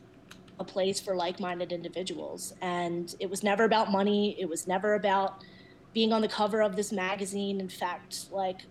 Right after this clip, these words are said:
I am usually the person hiding in the darkest corner of the room. <laughs> And, uh, it, it was never really about that. It, it was just about fun and, and, and,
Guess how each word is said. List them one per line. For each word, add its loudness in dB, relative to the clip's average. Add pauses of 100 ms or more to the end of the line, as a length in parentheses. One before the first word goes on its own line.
(120)
I 0 (100)
am 0
usually 0
the -4
person -4
hiding 0
in 0
the 0
darkest -2
corner 0
of -2
the -4
room. 4
<laughs> 2
And, 2 (560)
uh, 6
it, 6
it 6
was 2
never 2
really 4
about 2
that. -6
It, 0
it 4
was -4
just -6
about 2 (200)
fun -2 (100)
and, -4 (140)
and, -8
and, -8